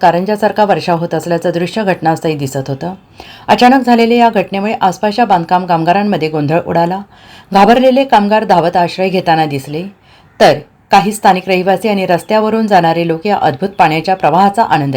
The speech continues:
घेत होते. अनेक वाहन चालकांनी आपल्या मोबाईलमध्ये हा प्रसंग कैद केला.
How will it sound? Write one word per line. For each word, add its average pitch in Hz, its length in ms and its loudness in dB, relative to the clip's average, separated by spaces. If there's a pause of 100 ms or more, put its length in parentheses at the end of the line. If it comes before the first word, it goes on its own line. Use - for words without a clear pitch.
(120)
घेत 120 140 -8
होते. - 300 -16 (420)
अनेक 233 240 2
वाहन 208 220 4
चालकांनी 208 520 0
आपल्या 185 200 -2
मोबाईलमध्ये 185 520 -2
हा 202 100 -2
प्रसंग 185 340 -4 (120)
कैद 127 140 -2 (120)
केला. 135 240 -4